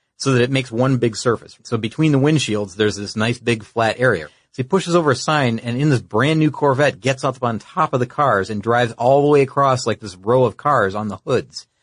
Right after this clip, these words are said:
And I mean, there must have been thirty cars destroyed in that scene. And then the police follow and they get stuck. And, you know, the, the people at the, the restaurant are left, you know, in amaze-, you know, staring in amazement at their cars being destroyed. It's just,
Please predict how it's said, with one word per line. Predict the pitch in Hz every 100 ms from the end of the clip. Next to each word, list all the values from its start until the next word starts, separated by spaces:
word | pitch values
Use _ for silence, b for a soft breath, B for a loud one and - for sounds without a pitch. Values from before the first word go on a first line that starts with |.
| _ _ _ _
And | 120 117 117 117 - _ _ -
I | 131
mean, | 135 139
there |
must | 139 131
have | 135
been | 127
thirty | 123 147 151 139
cars | - 143 117
destroyed | 101 - 104 95
in | 92
that | 90
scene. | - 95 95
And | 120
then | 139
the |
police | 127 143 165 -
follow | 147 135 101
and | 98
they | 123
get | 135 -
stuck. | - 123 92
And, | 101
you | 113
know, | 120
the, | 113 b b b
the | 127
people | 180 175 175
at |
the, | 151 135
the | 123 127 117
restaurant | 143 143 139 120
are | 107
left, | 104 120 127 -
you | 117
know, | 113
in | 127
amaze-, | 113 117 135 113
you | 120
know, | 104
staring | - 147 135
in |
amazement | 113 110 131 110 101
at | 95
their | 98
cars | 117 120 101
being | 104
destroyed. | 92 - 90 90
It's | 101
just, | 165 143